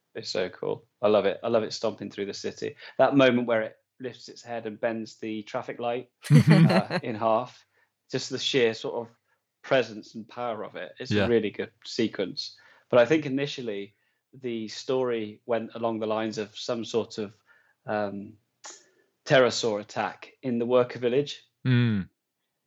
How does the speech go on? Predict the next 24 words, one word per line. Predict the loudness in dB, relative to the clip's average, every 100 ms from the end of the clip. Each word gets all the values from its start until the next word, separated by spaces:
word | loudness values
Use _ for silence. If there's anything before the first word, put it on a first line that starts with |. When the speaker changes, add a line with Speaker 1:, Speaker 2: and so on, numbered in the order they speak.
| _
Speaker 1:
And | -2 0
then | 2
they | 0 -2
escaped | -4 -2 -2 -2 -4
on | -6 -4
bikes | 2 2 2 -2 -12 -12
and | -12 -8
parachutes, | -2 -2 -2 -8 -10 -12
I |
think, | -14 -16 -18 _ -16
because | -6 -2
I | 2
know | 4
there | 4
was | 4
an | -2
Ian | -6 -4
Malcolm, | -2 -2 -4 -10 -14 -16 _ _ -8
Doctor | -8 -4
Malcolm | -2 -2 -2 -10
toy | -12 -4 -2 -2
with | -4 -10
a |
parachute, | -8 0 2 0 -4 -6